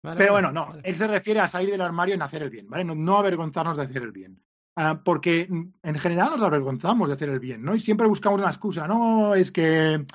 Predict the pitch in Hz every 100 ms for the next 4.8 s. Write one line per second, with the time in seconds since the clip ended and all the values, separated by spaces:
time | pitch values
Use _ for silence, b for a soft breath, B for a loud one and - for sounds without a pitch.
0 | B B 165 214 226 190 185 156 208 233
1 | 220 208 190 196 180 175 175 - 160 143
2 | 139 - 196 185 175 151 143 165 180 147
3 | 143 143 196 214 196 185 180 170 202 202
4 | 202 220 185 190 175 185 220